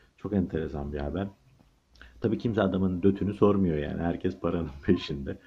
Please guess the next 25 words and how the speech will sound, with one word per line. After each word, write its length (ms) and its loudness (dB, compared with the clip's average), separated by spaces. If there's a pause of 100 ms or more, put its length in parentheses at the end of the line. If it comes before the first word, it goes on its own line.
(280)
Ama 260 4
arkadaşta 680 -2 (380)
iyi 360 4 (760)
döt 240 -6
varmış. 460 -6 (640)
Ee, 160 2 (920)
bu 140 -4
haberi 260 2
okuyunca 680 0 (160)
Türkçedeki 560 2
ve 60 4
argodaki 640 0
tüm, 1200 4 (600)
e, 280 0
deyimleri 520 6
tek 240 -8
bir 120 2
cümle 260 -2
içerisinde 500 -8
kullanasınız 760 -8
geliyor. 360 -12 (220)
Yani 280 0
siz 260 -4
siz 200 2
olun 360 0